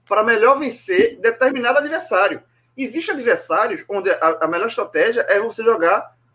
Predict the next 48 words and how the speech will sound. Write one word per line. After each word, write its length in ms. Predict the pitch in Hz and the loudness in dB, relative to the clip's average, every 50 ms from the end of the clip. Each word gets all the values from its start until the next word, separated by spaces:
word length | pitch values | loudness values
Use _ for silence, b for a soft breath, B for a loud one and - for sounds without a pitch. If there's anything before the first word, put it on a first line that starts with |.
| _ _ _ - | _ _ _ -6
pra 100 | 180 170 | -6 -6
frente, 480 | - - 175 180 196 190 175 156 170 | -4 -2 0 2 2 2 0 0 -2
ofensivo, 400 | 156 - 196 175 - 190 185 185 | -2 -2 -2 -4 -4 -4 -6 -4
você... 260 | - - 190 185 - - _ _ _ _ _ | -2 -2 -2 -2 -4 -8 _ _ _ _ _
e 180 | - 294 277 - - | -4 -4 -4 0 0
existe 420 | 269 247 247 302 339 - - 370 | 0 0 2 0 -2 -2 -2 -4
tra-, 180 | - - - - | -2 -2 0 0
e, 200 | 349 165 - - | -2 -4 -4 -4
e, 60 | 170 170 - | -4 -4 0
é, 240 | 165 156 151 - 139 | 2 2 2 2 0
adversários 480 | 147 151 160 175 170 - - 233 233 254 | -2 -2 0 0 0 2 2 2 0 0
onde 160 | 262 240 240 | 0 -2 -2
a 60 | 233 | -2
melhor 160 | 226 233 254 | 0 0 0
estratégia 340 | 262 - 294 277 240 247 277 | 0 0 -2 0 0 0 0
é 40 | 294 | 0
jogar 180 | 330 294 277 311 | -2 -2 -2 -4
um 80 | 320 | -6
pouco 180 | - 339 349 - | -6 -8 -10 -8
mais 140 | 403 381 - | -8 -8 -6
precavido. 640 | 403 403 427 453 381 269 254 277 320 254 254 - - _ _ _ _ _ _ _ - 165 - - 175 170 | -8 -6 -6 -6 -4 -2 -2 -2 -2 -2 -4 -8 -12 _ _ _ _ _ _ _ -20 -20 -20 -20 -10 -2
Tentar, 400 | - 220 208 - 226 214 220 208 | 0 0 2 4 4 4 4 4
é, 440 | 202 180 - 160 165 - 151 151 156 | 0 0 2 2 2 4 4 2 2
é, 40 | 160 | 2
jogar 280 | 180 180 165 180 175 | 0 2 2 2 2
no, 120 | 185 180 147 | 0 -2 -6
no, 320 | 160 165 165 160 160 156 | -4 -4 -4 -4 -4 -4
no 160 | 160 160 151 | -6 -6 -6
contra-ataque, 560 | - 156 156 208 214 - 226 220 220 - - | -6 -6 -6 -4 -2 2 4 4 4 2 0
no 160 | 170 165 165 160 | 0 2 2 4
erro, 200 | 160 151 156 - | 2 2 -2 -6
no 240 | - 156 165 165 156 | -8 -6 -4 -2 -2
erro 300 | 151 151 143 139 139 131 131 | -2 -2 -4 -6 -10 -12 -18
do, 260 | 139 135 139 143 135 | -20 -18 -16 -16 -4
do 120 | - 151 | -2 -2
adversário, 440 | 151 156 175 208 - - 202 202 220 | 0 0 0 -2 0 2 2 4 4
alguma 160 | 247 285 285 | 4 4 2
coisa 180 | 285 294 330 381 | 2 0 -2 -2
assim. 260 | 370 - 202 165 - b b b | -4 -6 -8 -8 -8 b b b
É 120 | b 226 | b 0
você 200 | 247 240 - 269 | 0 0 -4 -8
tentar 420 | 254 - 330 320 262 - 269 277 302 | -6 -2 -2 -2 0 2 2 2 2
mudar. 340 | 349 381 - - 165 - B B B B B - | 2 2 2 2 2 0 B B B B B 0
E 80 | 185 214 | 4 4
aí 100 | 233 247 | 4 4
fica 220 | - 277 269 277 | 2 2 2 2
naquela 260 | 269 262 254 262 254 | 4 4 4 4 4
dúvida. 220 | 208 165 156 151 | 4 2 -2 -6